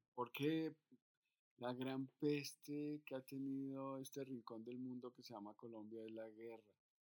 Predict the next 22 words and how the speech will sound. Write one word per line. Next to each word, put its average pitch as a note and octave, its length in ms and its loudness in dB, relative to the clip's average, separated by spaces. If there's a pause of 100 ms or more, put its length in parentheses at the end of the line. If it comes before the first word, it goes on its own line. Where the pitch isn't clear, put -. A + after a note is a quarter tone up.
(240)
No B2 400 6
es C#3 600 0
para B2+ 300 -2
mí A#2+ 440 -4
tanto B2+ 400 -6
la, A#2+ 260 2
las A2 500 -8
pestes, B2 680 -4
eh, G#2+ 420 -4
biológicas, G#2+ 880 -6 (360)
no B2 320 0
es B2+ 460 -2
la B2 100 0
gripe B2+ 320 -6
española, A#2 960 -6 (360)
no A#2 280 4
es B2 720 -2 (160)
covid, A#2+ 600 0 (440)
no A#2+ 260 4
es B2+ 540 -2
el B2 140 -2
sida, B2 580 -2